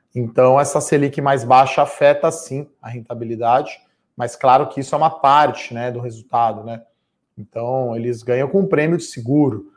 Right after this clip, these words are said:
né? Eles têm uma margem ebitda bastante alta, né, essas empresas, né? Então, é... a, a rentabilidade do caixa é só uma parte, né, desse resultado, né? Lembrando que, né, é claro que seguradora não é uma empresa normal, né, mas se fosse uma empresa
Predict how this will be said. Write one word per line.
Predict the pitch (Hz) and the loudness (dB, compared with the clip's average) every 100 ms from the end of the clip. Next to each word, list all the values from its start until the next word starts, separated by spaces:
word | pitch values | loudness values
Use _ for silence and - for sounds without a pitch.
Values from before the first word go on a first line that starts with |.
| _ _ _ | _ _ _
né? | 117 127 120 | -4 -2 -2
Eles | 110 - | -4 -6
têm | 127 | -2
uma | 143 | 2
margem | 131 139 135 | 2 0 -2
ebitda | 123 117 143 - 120 | -2 -4 -6 -4 -2
bastante | 117 - 156 - 135 | -2 -4 -8 -4 2
alta, | 120 127 117 - 110 | 4 4 2 -4 -8
né, | 117 123 | -4 -4
essas | 120 - 110 | -6 -12 -12
empresas, | 117 107 123 120 107 - - _ _ _ _ | -12 -4 -2 -2 -4 -14 -20 _ _ _ _
né? | 120 123 117 117 | -8 -6 -6 -8
Então, | - 117 123 139 120 110 - - | -4 -2 0 0 0 -4 -12 -20
é... | - - - _ _ 233 _ _ _ _ _ _ _ - | -20 -20 -20 _ _ _ _ _ _ _ _ _ _ -8
a, | 50 - - - - _ - | -6 -6 -8 -10 -14 _ -4
a | |
rentabilidade | 123 139 147 135 127 131 143 139 | -2 0 2 4 4 4 4 4
do | 139 | 0
caixa | - 143 139 160 - 170 | 2 4 4 2 2 0
é | |
só | 165 - 147 | 2 4 4
uma | 170 175 | 6 2
parte, | 175 139 131 113 - 120 | 2 4 4 0 -8 -12
né, | 113 120 120 | -8 -8 -6
desse | 117 - 123 | -8 -10 -12
resultado, | 113 120 - 107 101 107 | -12 -6 -2 -2 -2 -8
né? | 113 113 | -8 -6
Lembrando | 127 123 143 156 | -4 0 0 -2
que, | 165 156 120 | 0 2 2
né, | 123 135 123 110 | 2 0 0 -4
é | - | 0
claro | 139 135 | 0 0
que | |
seguradora | - 131 135 120 127 123 | -4 0 2 4 2 2
não | 127 | 0
é | |
uma | 143 | 0
empresa | 131 110 127 127 | -2 -4 -4 -2
normal, | 127 120 123 151 147 | -2 0 4 4 4
né, | 135 | 0
mas | 135 120 | -4 -6
se | - | -8
fosse | - - | -10 -8
uma | 143 | -10
empresa | 131 131 131 127 | -8 -2 0 0